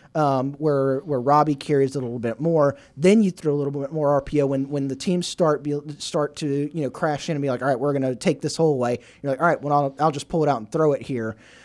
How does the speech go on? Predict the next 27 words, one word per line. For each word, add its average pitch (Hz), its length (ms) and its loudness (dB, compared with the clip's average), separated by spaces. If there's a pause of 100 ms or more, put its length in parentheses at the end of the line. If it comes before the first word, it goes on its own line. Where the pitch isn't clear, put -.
(160)
Um, 143 440 2
I, 160 200 0
I 165 40 4
think 180 240 -2
that, 156 240 0
you 170 60 -2
know, 139 100 0
getting 165 560 -2
those, 165 460 2
those 175 300 2
two 208 100 -2
position 180 380 -2
groups 165 240 0
involved, 160 360 0
the 139 40 -6
tight 160 240 0
ends 160 180 -4
and 160 100 -4
the, 147 360 0
the 143 340 0
running 147 180 0
backs 143 240 -2
involved 147 220 -2
in 143 60 -6
the - 20 -10
passing 131 400 -4
game, 123 340 -2